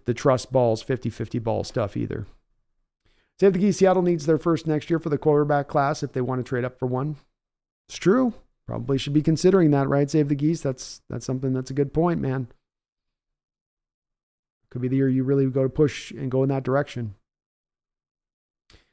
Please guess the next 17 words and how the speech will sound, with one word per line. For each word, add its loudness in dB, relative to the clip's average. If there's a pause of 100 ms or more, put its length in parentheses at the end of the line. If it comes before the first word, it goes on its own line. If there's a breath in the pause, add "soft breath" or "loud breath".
(260 soft breath)
Brian 4
says, 4
"You, 6
uh, 6
don't 2
ever 2
give 2
up 0
a 0
first 0
and 2
a 0
second 0
for 0
a 2
tight 2
end, 0